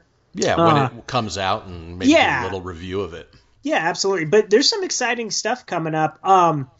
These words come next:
Speaker 2: and it, and if you are a Switch owner and you're looking to catch up and stock up on some of your games,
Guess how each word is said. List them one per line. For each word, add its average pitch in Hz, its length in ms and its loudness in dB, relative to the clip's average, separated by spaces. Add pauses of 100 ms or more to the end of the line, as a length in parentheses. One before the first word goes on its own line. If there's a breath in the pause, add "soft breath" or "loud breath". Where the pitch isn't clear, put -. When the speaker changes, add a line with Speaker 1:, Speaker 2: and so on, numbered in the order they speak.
(400 soft breath)
Speaker 2:
and 185 160 2
it, 208 160 2
and 208 140 4
if 220 160 4
you 196 180 4
are 190 220 4
a 175 40 2
Switch - 440 0
owner 196 380 0
and 160 140 0
you're 151 140 2
looking 165 320 0
to 143 80 2
catch 170 320 0
up 175 160 2
and 143 100 -2
stock - 320 2
up 160 120 -2
on 143 120 2
some 156 200 2
of 151 40 4
your 147 120 4
games, 160 600 2